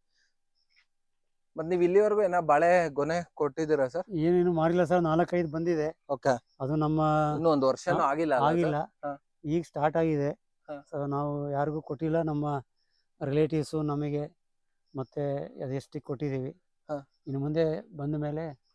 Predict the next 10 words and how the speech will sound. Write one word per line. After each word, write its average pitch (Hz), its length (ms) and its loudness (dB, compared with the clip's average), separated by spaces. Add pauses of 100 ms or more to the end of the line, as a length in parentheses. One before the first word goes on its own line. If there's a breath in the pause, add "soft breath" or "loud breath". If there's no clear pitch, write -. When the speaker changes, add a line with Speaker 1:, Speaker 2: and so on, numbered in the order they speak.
(300)
Speaker 2:
ಅದನ್ನು 147 280 -4
ಕೂಡ 156 160 -4
ಡೈರೆಕ್ಟ್ 143 400 -4
ನಮ್ಮ 143 120 -4
ಪಪ್ಪಾಯಿ 147 360 -4
ಜೊತೆ 147 200 -6
ಅದನ್ನು 143 260 -6
ಮಾರಾಟ 139 340 -8 (560)
ಮಾಡ್ತೀವಿ 131 340 -4
ಸರ್. - 160 -18